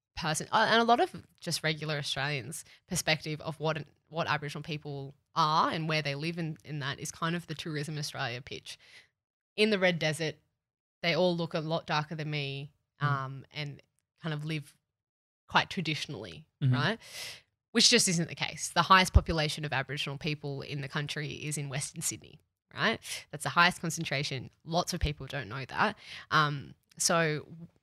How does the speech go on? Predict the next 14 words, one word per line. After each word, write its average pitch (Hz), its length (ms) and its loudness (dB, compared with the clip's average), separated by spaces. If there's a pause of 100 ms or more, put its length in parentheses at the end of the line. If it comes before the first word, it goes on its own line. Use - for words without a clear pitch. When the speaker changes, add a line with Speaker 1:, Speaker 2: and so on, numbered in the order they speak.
(460)
Speaker 1:
people's 226 300 6
perception 175 480 4
of 151 160 -2
where 160 280 4
Aboriginal 151 400 2
Australia 131 360 -4
is, 214 320 0 (280)
that 123 100 0
it's - 140 -10
really 151 200 0 (140)
remote, 175 440 6
it's - 180 -14
really 147 160 -4
far, 156 500 6